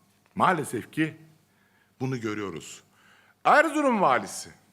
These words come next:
Bir miting için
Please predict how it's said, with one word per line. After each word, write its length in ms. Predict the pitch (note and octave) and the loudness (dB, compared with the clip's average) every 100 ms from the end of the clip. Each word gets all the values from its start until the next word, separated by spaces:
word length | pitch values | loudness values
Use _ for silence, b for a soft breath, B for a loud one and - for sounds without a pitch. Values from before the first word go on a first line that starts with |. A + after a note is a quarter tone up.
| _ _ _ _ _ _ _ _ _ _ _ _ _ | _ _ _ _ _ _ _ _ _ _ _ _ _
Bir 200 | D#3+ D4+ | 0 2
miting 480 | C4 G#3 D#3 D4+ A3 | 2 0 0 -2 0
için 560 | A3+ - G#3 G3+ G3+ | -2 0 0 0 -4